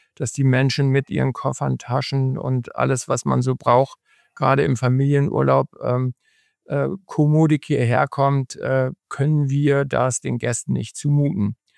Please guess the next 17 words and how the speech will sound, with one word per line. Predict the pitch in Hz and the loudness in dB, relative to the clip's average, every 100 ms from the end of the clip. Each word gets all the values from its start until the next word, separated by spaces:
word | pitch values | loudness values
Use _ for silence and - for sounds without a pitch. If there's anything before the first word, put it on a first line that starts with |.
| _ _ _ - | _ _ _ -2
Ich | 131 127 | 0 4
wundere | 175 165 156 | 4 6 4
mich | 151 - | 2 0
immer, | 147 147 139 | 0 2 2
dass | 127 127 | 0 0
man | 135 135 | 0 2
das, | 131 - | 0 -2
äh, | - - | -6 -6
schon | 123 135 131 | -4 -2 0
seit | 131 127 | 0 -2
Jahrzehnten | 117 117 - 135 220 131 | -2 -2 2 2 2 -2
dem | 123 117 | -2 -2
größten | 127 131 127 - 135 | 0 0 -2 -4 -6
Teil | 127 123 127 | -4 -2 -2
der | 131 | -4
Gäste | 127 123 - 131 | -4 -6 -6 -10
zumutet, | - 151 143 160 160 185 - | -6 -2 0 0 0 -4 -6